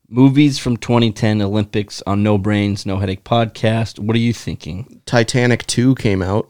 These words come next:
Speaker 1: Okay, no.
Speaker 2: <laughs> Um, I would go either The Fighter or The Town.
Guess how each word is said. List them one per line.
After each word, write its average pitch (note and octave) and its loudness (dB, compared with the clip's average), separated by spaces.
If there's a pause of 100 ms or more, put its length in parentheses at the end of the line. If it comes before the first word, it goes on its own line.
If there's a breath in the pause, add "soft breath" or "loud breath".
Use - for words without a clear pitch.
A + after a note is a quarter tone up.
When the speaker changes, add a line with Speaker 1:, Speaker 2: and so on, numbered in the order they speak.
(100)
Speaker 1:
Okay, E2+ -6
no. - 2 (160)
Speaker 2:
<laughs> F4+ -4
Um, C#3 4
I D3+ 6
would E3+ 4
go D3 6
either B2+ 4
The A#2 0
Fighter A#2 4
or G#2+ 2
The G2+ -2
Town. - -4